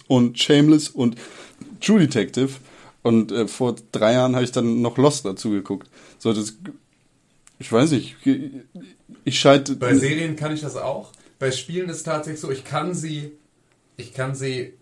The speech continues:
Speaker 2: alle nebenbei spielen, auch mehrere Story-driven Spiele, aber die Session, in der ich das Spiel durchspiele, der ist dann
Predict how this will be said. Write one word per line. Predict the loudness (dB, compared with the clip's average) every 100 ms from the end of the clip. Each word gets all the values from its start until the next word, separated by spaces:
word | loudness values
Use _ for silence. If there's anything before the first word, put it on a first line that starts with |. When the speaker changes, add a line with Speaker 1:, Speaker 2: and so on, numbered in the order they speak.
| _
Speaker 2:
alle | -6 -4 -2
nebenbei | -4 -4 -6 -4 -4 -4
spielen, | -8 -10 -8 -6 -8
auch | -10
mehrere | -10 -10 -8 -10
Story-driven | -8 -6 -4 -2 -2 -6 -8
Spiele, | -14 -10 -10 -8
aber | -2 -2 -2 -6 -12 _ _ _ _ _ _ _ _ _ _ -14
die | -10
Session, | -8 -6 -6 -6 -8 -10 -14 _ _ _
in | -10 -6
der | -4 -4
ich | -6
das | -10 -12
Spiel | -10 -8 -8
durchspiele, | -6 -4 -4 -6 -12 -10 -10 -10 -12 _ _ _ _ -16 -4
der | -2 -2 -4
ist | -8 -8 -12 -14 -6
dann | -4 -4 -8 -12